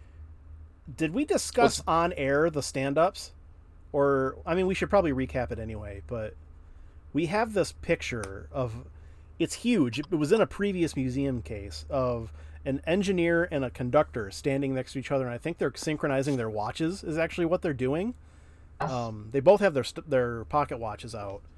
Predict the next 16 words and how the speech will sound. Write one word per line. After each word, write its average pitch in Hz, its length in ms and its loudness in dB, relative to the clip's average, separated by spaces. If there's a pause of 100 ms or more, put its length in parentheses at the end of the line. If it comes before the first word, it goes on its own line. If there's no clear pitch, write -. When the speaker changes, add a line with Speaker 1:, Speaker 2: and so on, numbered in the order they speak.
(520)
Speaker 1:
Um, - 560 10 (840)
and 139 100 0
I 127 60 0
think 208 260 -2
the 175 80 -2
conversation 135 1300 0
that 143 180 2
we 117 100 -8
had, 127 540 2
whether 147 320 0
we 139 140 2
recorded 135 480 2
it 131 40 -2
or 120 120 -4
not, 117 380 -2
was 110 520 -4